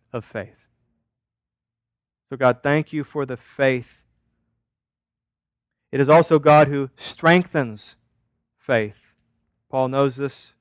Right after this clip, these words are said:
chapter one, verse eleven. "May you be strengthened with all power according to his glorious might." So where does this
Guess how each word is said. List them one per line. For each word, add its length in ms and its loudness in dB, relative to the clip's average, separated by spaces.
chapter 260 -12
one, 180 -8
verse 200 -12
eleven. 480 -2
"May 120 -4
you 160 2
be 100 -2
strengthened 560 -4
with 140 -8
all 180 4
power 440 2
according 560 -2
to 320 -10
his 540 4
glorious 680 -6
might." 320 -12
So 80 -20
where 100 -14
does 100 -16
this 300 -16